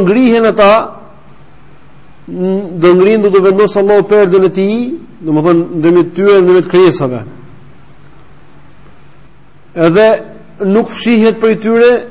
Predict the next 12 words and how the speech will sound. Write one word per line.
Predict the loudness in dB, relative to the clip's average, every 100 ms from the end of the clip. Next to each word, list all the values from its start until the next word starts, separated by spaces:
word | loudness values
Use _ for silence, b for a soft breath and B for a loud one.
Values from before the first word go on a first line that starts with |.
| -18 -20 -8
e | -2 2
heq | 2 0
perden | 0 2 2 2 2
dhe | 2
ata | 2 2
e | 0
shikojnë | -2 -2 2 2 0 -8 -18 -20 -20 -20 -20 -20 -20 -20 -4
atë | -2 2 2
dhe | 4
ai | 2 0
shikon | -4 -4 0 0
ata. | -2 -8